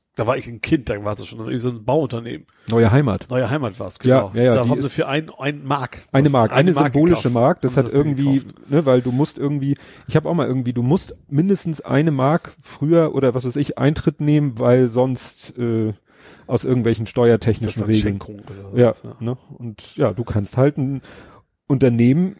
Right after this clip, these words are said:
Speaker 2: für b-, wenig Geld kaufen, weil du kaufst vielleicht den Ärger, meistens
Speaker 1: Ja.
Speaker 2: die Schulden.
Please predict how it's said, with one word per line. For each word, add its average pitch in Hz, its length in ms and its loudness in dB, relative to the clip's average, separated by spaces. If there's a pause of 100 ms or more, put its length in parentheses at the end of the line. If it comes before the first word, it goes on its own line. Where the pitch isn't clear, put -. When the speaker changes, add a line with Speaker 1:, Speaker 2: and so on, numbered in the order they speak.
Speaker 2:
für 143 360 0
b-, 127 260 -14
wenig 135 260 0
Geld 127 240 2
kaufen, 147 400 -2
weil 139 120 2
du 135 80 -4
kaufst 143 360 -4
vielleicht 135 380 -2 (280)
den 131 120 2
Ärger, 151 640 2
meistens 123 440 0
Speaker 1:
Ja. - 60 -20
Speaker 2:
die 120 80 -4
Schulden. 120 440 0